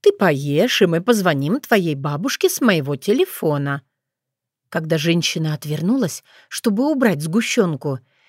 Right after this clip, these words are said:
я вылила сок в стоявший рядом цветочный горшок.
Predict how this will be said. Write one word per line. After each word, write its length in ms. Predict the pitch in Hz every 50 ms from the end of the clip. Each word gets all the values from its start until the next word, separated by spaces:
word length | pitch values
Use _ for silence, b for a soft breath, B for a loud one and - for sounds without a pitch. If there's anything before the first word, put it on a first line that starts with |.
| _ _
я 320 | - 220 151 220 233 262 240
вылила 380 | 214 247 254 247 233 214 220
сок 400 | 208 - - - 370 381 370 -
в 60 | - -
стоявший 680 | - - - 175 175 226 311 - - - - 190 160
рядом 380 | 170 220 262 220 190 165 143
цветочный 600 | 123 - - 165 180 - 226 214 - - - 233 214
горшок. 680 | 190 233 254 262 - - - - 160 139 - - -